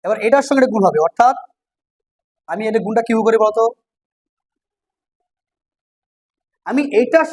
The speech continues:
সঙ্গে যদি এটা গুণ করতে চাই, তাহলে আমি রাফে করতে পারবো না, ডাইরেক্ট করতে পারবো। কিভাবে? এখানে যে আছে, যে সংখ্যাটা আছে আমি এনে বসিয়ে দিলাম, আর এই শূন্য দুটি বসিয়ে দিলাম, দশমিক করার সংখ্যা আছে দুটো আগে, এই তো,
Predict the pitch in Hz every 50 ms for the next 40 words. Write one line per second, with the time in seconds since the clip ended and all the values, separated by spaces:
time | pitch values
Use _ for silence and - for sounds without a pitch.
0 | - 302 302 294 285 277 277 277 277 226 226 190 233 220 - 196 202 240 240 240
1 | 202 220 175 208 202 - 190 - - 165 135 123 - _ - 175 185 196 202 190
2 | 185 180 208 240 202 190 - 180 175 165 170 196 - 202 202 226 226 - - -
3 | 165 151 135 - - _ - 226 240 240 233 262 269 - - _ _ _ _ _
4 | _ _ _ _ - 175 180 226 240 226 208 247 233 214 202 202 - 247 247 170
5 | 202 202 - 226 226 - 220 202 190 - 214 202 202 202 202 196 170 170 - 220
6 | - 247 254 277 285 285 - _ _ _ _ _ _ _ - 165 190 196 196 -
7 | - 196 185 175 175 190 190 156 151 - - - - _ _ _ _ _ _ _
8 | _ _ _ _ _ _ _ _ _ _ _ _ _ _ _ _ _ _ 123 156
9 | 185 180 - 233 233 - - 208 202 - 226 208 214 - 226 233 233 190 190 175
10 | 165 147 143 131 - _ _ _ _ 143 139 - _